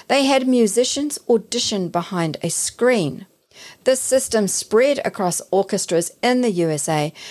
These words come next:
and saw an increase in female musicians appointed increase from fewer than five percent in the nineteen seventies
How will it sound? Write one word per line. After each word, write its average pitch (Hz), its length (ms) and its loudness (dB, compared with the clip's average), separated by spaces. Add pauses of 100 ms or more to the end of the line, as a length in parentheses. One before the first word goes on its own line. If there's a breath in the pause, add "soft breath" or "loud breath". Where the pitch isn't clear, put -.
(200 loud breath)
and 208 120 2
saw 196 280 2
an 170 160 -2 (100)
increase 220 460 0
in 175 100 -2
female 240 560 2
musicians 165 640 -2
appointed 226 600 -2 (400 loud breath)
increase 240 720 0
from 190 480 0
fewer 220 340 2
than 170 160 -2
five 262 360 0
percent 240 560 -4
in 180 120 0
the 170 80 -2
nineteen 165 360 -4
seventies 247 760 -2